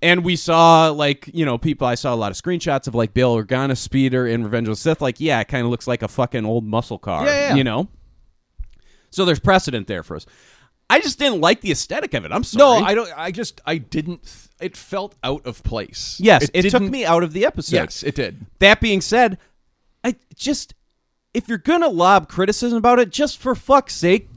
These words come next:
Speaker 1: do something more than just, like, a screenshot of it. It's like, "This isn't Star Wars." Like, shut the fuck up.
Speaker 2: Yeah.
Speaker 1: What is Star Wars then?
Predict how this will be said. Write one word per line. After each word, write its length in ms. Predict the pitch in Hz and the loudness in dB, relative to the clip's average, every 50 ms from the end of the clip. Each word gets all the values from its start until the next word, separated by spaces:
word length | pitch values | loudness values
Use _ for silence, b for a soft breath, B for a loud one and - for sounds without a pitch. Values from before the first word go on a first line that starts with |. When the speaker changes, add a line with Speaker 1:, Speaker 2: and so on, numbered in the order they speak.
| - - 139 | -20 -14 -2
Speaker 1:
do 160 | - 202 254 | 2 2 2
something 440 | - - 285 294 - - 262 220 202 | 2 2 0 0 0 -2 -2 0 2
more 260 | 175 151 151 165 190 | 4 6 8 8 8
than 180 | 175 190 180 160 | 8 4 2 2
just, 200 | 160 170 - - | 2 0 2 2
like, 200 | 180 165 - _ - | 0 0 0 _ -4
a 40 | 151 | -4
screenshot 680 | - - - - - 123 143 156 165 170 - 196 180 180 | -4 -4 -10 -12 -8 -6 -2 -2 -2 0 2 2 2 2
of 60 | 170 | 0
it. 20 | |
It's 100 | 160 135 | -2 -2
like, 200 | 143 127 - _ | -2 -4 -4 _
"This 220 | - 143 151 - - | -8 -8 -8 -6 -4
isn't 360 | 147 143 110 120 110 98 - | -6 -6 -4 -6 -10 -10 -12
Star 480 | - - - - 151 127 131 139 139 131 | -14 -14 -6 -4 -2 2 4 4 4 4
Wars." 300 | 120 107 82 78 - - | 2 -2 -2 -4 -6 -8
Like, 100 | 254 - | -10 -8
shut 260 | - - 508 523 _ - | -6 -6 -6 -6 _ -6
the 100 | - - | -8 -8
fuck 380 | - - 135 143 156 151 - | -8 -8 -6 -6 -6 -4 -2
up. 180 | 151 143 - - - | -4 -4 -4 -4 -8
Speaker 2:
Yeah. 140 | 117 110 - | -8 -6 0
Speaker 1:
What 220 | 165 226 320 - - | 8 8 8 8 8
is 200 | 262 285 269 208 | 0 -2 -2 -2
Star 460 | - - - - 180 165 156 139 127 | -2 -8 -4 4 6 6 6 6 4
Wars 420 | 120 104 101 95 82 73 73 - - | 2 0 -4 -4 -4 -6 -8 -10 -10
then? 240 | 101 78 - - | -12 -12 -12 -14